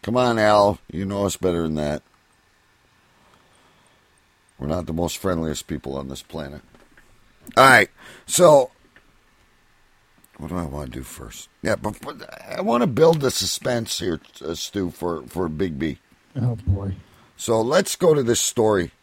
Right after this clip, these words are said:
Speaker 1: that, that I found, uh, out of the, out of the, I think it was the Bronx. There was apparently a, a, uh, science teacher, uh, that was fired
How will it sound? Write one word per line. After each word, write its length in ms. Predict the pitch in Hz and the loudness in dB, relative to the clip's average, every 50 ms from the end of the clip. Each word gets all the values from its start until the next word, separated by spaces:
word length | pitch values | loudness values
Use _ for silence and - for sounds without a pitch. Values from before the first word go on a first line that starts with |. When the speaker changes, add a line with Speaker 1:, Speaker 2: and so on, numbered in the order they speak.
| _ | _
Speaker 1:
that, 340 | - - 85 82 69 58 69 | -8 -6 -6 -6 -6 -6 -4
that 160 | 80 87 80 | -2 -2 0
I 120 | 80 78 76 | 0 0 -2
found, 540 | - - 98 104 98 85 80 78 71 - _ _ _ _ _ _ _ _ _ _ _ _ _ _ _ _ - | -2 -4 -4 -2 -2 -2 -4 -6 -8 -10 _ _ _ _ _ _ _ _ _ _ _ _ _ _ _ _ -12
uh, 280 | 78 82 82 80 76 - - | -10 -8 -8 -8 -10 -12 -10
out 160 | - 98 104 | -6 -4 -2
of 80 | 110 101 | 0 2
the, 220 | 95 92 82 - - | 2 0 0 0 0
out 100 | 101 107 | 0 0
of 120 | 104 98 | 0 0
the, 180 | 90 87 78 - | 0 -2 -4 -4
I 60 | - | -6
think 180 | - - 131 123 | -8 -8 -8 -6
it 40 | 127 | -6
was 160 | 107 87 64 | -6 -6 -6
the 60 | 69 | -8
Bronx. 800 | 64 - 64 73 85 90 95 95 85 - - - - - - - _ _ _ _ _ _ _ _ - - - - _ _ _ _ _ _ _ _ _ _ _ _ - - - _ _ _ _ _ _ _ _ _ _ _ _ | -10 -8 -8 -6 -6 -4 -4 -6 -6 -10 -12 -12 -12 -12 -12 -16 _ _ _ _ _ _ _ _ -20 -20 -20 -20 _ _ _ _ _ _ _ _ _ _ _ _ -20 -20 -20 _ _ _ _ _ _ _ _ _ _ _ _
There 100 | - 87 104 | -6 -4 -2
was 140 | 110 101 110 | -2 -4 -4
apparently 500 | - - 127 147 196 233 240 226 190 156 | -4 -2 -2 0 0 0 0 0 0 2
a, 520 | 139 127 123 120 110 110 110 110 101 92 | 2 2 2 2 2 2 2 4 4 2
a, 80 | 92 92 90 | 2 2 0
uh, 40 | 90 | 0
science 520 | - - - 143 147 143 127 120 - - | 0 0 0 0 0 0 -2 -4 -6 -6
teacher, 420 | - 113 98 - - - 69 - - _ _ _ _ _ _ _ _ _ _ _ _ _ _ _ _ _ _ _ _ _ _ _ _ _ _ _ _ _ _ _ _ - | -6 -6 -6 -6 -8 -10 -10 -10 -12 _ _ _ _ _ _ _ _ _ _ _ _ _ _ _ _ _ _ _ _ _ _ _ _ _ _ _ _ _ _ _ _ -8
uh, 360 | 80 82 85 85 82 80 80 82 | -6 -4 -2 -2 -2 -2 -2 0
that 140 | 92 98 | -2 0
was 140 | 92 92 - | 0 0 -2
fired 440 | - - 131 127 127 123 101 80 - | 0 0 2 4 4 4 4 2 -2